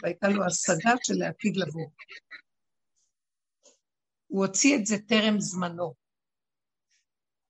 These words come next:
כי היה צריך, אחרי שבירת הלוחות, להיכנס לכל הפרטים, ולעבוד עם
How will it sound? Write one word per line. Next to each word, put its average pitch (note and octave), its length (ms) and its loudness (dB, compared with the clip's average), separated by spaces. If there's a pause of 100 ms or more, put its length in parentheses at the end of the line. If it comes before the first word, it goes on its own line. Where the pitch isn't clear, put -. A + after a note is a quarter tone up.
(960)
כי G#3 400 -2
היה G#3+ 260 2
צריך, A#3 580 -2 (640)
אחרי A#3 220 -2
שבירת G#3+ 440 0
הלוחות, G#3+ 440 -4
להיכנס A3+ 480 0
לכל - 280 -2
הפרטים, C4 580 -2 (1200)
ולעבוד G3+ 480 0
עם A#3 100 0